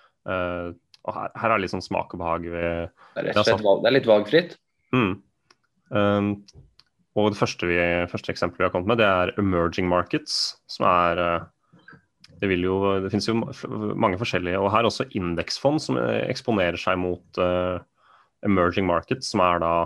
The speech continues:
Speaker 1: kommende økonomier, kommende vekstland. Eh, veldig typisk India, Kina, eh, og flere økonomier i Latin-Amerika.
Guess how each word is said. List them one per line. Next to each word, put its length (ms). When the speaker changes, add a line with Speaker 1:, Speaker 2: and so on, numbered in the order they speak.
Speaker 1:
kommende 460
økonomier, 540
kommende 380
vekstland. 480
Eh, 300
veldig 220
typisk 480
India, 560
Kina, 540
eh, 560
og 160
flere 400
økonomier 400
i 80
Latin-Amerika. 800